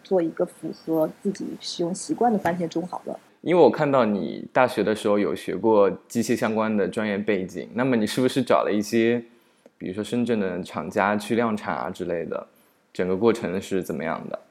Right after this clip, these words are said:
Speaker 1: 对，就是在我设计完之后，就会去找厂家来实现它。不过我自己因为工作的原因嘛，嗯，一直是在做产品的实现。
Speaker 2: 嗯，嗯。
Speaker 1: 就是，嗯，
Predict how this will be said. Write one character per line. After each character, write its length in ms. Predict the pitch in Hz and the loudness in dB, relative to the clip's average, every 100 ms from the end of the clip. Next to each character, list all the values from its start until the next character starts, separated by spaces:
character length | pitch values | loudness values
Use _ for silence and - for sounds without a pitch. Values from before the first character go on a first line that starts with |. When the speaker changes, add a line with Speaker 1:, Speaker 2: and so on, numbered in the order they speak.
| _ _ _ _ _ _ _ _ _ _ | _ _ _ _ _ _ _ _ _ _
Speaker 1:
对， 400 | 240 208 180 151 | 2 4 4 0
就 140 | - 233 | -4 -4
是 140 | 233 | -4
在 160 | 214 240 | 0 2
我 120 | 190 | 2
设 200 | - 220 | 0 -2
计 120 | 214 | 0
完 220 | 196 190 | -4 -2
之 140 | 202 202 | -4 -4
后， 180 | 202 | -2
就 100 | 190 | -2
会 140 | 190 190 | 0 -2
去 180 | - 190 | -2 -8
找 240 | - 160 | -4 -6
厂 200 | - 165 175 | -6 -10 -6
家 180 | 185 185 | -2 0
来 140 | 92 | -2
实 180 | - - | -4 -8
现 280 | - 202 175 | -4 0 0
它。 240 | 180 160 190 - - - _ _ | -2 -8 -10 -14 -20 -20 _ _
不 80 | - | -2
过 140 | 277 | 4
我 160 | 285 170 | 6 4
自 160 | - 254 | 2 -4
己 180 | 330 - | -4 0
因 100 | 214 | 2
为 100 | 202 | 2
工 220 | 220 233 | 2 2
作 160 | 247 208 | 4 2
的 340 | - 127 113 - | 2 0 0 0
原 240 | 165 190 | 0 0
因 80 | 196 | 0
嘛， 240 | 190 - - - - - - | 0 -2 -16 -20 -20 -20 -8
嗯， 320 | 180 175 165 - | -4 -2 -4 -2
一 80 | 233 | -2
直 180 | - 190 | 0 -2
是 140 | 196 | -2
在 160 | 214 202 | 0 0
做 240 | 202 190 | 2 0
产 180 | - 180 | 2 -4
品 100 | 196 | -4
的 80 | 170 | -6
实 220 | 160 - | -6 -6
现。 280 | - 202 180 - - | -2 0 0 -4 -2
Speaker 2:
嗯， 440 | - 101 95 90 | 6 8 6 4
嗯。 120 | - 92 | 2 2
Speaker 1:
就 100 | 92 | 2
是， 220 | 180 170 - _ _ | 0 -2 -8 _ _
嗯， 260 | - 180 | -6 -4